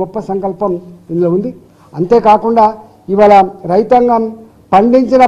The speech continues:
పంటకు మార్కెట్కి పోతే డిమాండ్ లేకపోతే దాన్ని స్టోర్ చేసుకొని మళ్ళీ డిమాండ్ ఉన్నప్పుడు అమ్ముకోవడం కోసం ఇవాళ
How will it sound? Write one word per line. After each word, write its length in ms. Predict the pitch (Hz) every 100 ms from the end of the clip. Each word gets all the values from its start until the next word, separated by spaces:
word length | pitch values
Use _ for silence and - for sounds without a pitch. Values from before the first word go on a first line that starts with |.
| -
పంటకు 480 | 202 226 220 247 262 269 226
మార్కెట్కి 420 | 208 233 254 247 254
పోతే 340 | 247 254 262 254
డిమాండ్ 360 | 214 226 247 254
లేకపోతే 500 | 247 247 247 240 262 247
దాన్ని 180 | 240 220
స్టోర్ 320 | - 220 254 247
చేసుకొని 440 | 240 247 254 262 226
మళ్ళీ 360 | 214 262 294 269
డిమాండ్ 400 | 196 214 262 285
ఉన్నప్పుడు 320 | 269 262 247
అమ్ముకోవడం 360 | 233 226 226 208
కోసం 300 | 202 214 196 190 - _ _ 180
ఇవాళ 340 | 196 190 180